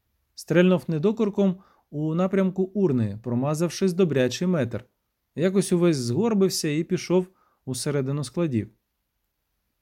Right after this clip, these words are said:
Біля воріт Алекс довго вовтузився з електронним ключем, що нагадував чи то пульт, чи мініатюрний смартфон, а той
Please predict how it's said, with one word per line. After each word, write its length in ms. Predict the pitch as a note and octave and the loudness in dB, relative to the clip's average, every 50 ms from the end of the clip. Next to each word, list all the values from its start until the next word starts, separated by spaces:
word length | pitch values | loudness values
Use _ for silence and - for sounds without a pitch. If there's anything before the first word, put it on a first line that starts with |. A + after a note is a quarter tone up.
| _ _ _ _ _ _ _ | _ _ _ _ _ _ _
Біля 200 | C3 C#3+ F3 G3 | 2 4 4 4
воріт 320 | F#3+ G#3+ A#3+ B3+ - - _ | 4 4 4 2 0 0 _
Алекс 480 | E3 F3 G3 G3+ G#3 G3+ G3+ - - | 0 2 2 4 2 0 -2 -6 -6
довго 340 | D3 C#3 F3+ G3 F3+ D3 E3 | -2 0 0 0 2 0 0
вовтузився 600 | D#3 D#3+ D#3 - - F#3+ F3+ F3 E3+ - - F3 D3+ | 0 0 -2 0 -2 0 2 2 2 2 0 -2 -2
з 100 | C3+ D#3 | 0 0
електронним 580 | D3+ D3+ D3 - - D#3+ D#3+ D#3 D#3 D#3 D3+ | -2 -2 -4 -4 -4 -4 -2 -2 -2 -4 -4
ключем, 420 | - - G3 F#3+ - F#3+ C#3 G#2+ G2+ - _ _ _ _ _ _ _ _ | -2 -2 -2 -2 0 -2 -2 -2 -4 -8 _ _ _ _ _ _ _ _
що 340 | _ - - D3 C3+ B2+ B2+ | _ -8 -4 -2 0 0 2
нагадував 520 | C3 B2+ B2+ D#3 E3 D3+ D3+ C#3+ C#3+ B2 | 0 0 0 0 0 2 0 0 0 -2
чи 160 | A2+ - D3 C3 | -2 -6 -6 -4
то 140 | - B2+ | -4 -4
пульт, 380 | A#2 - D#3 F#3+ G#3+ G3 - - _ _ _ _ _ _ _ _ | -2 4 4 4 4 4 -2 -12 _ _ _ _ _ _ _ _
чи 240 | - - D3+ D#3+ | -6 -2 0 2
мініатюрний 600 | F3 F#3+ G3+ G3+ G3 F3 - D3+ D#3 D3+ E3 E3 | 4 4 4 4 2 2 0 -2 -2 0 0 -2
смартфон, 560 | D#3 - F#3 F#3 F#3 - - D#3+ C3+ A2+ A#2 A#2 _ _ | -2 -2 -2 -4 -4 -2 -2 -2 -2 -2 -4 -8 _ _
а 120 | - A2+ A2+ | -6 -6 -6
той 360 | A2+ - D#3+ F3+ G3 G3 | -2 2 2 2 2 2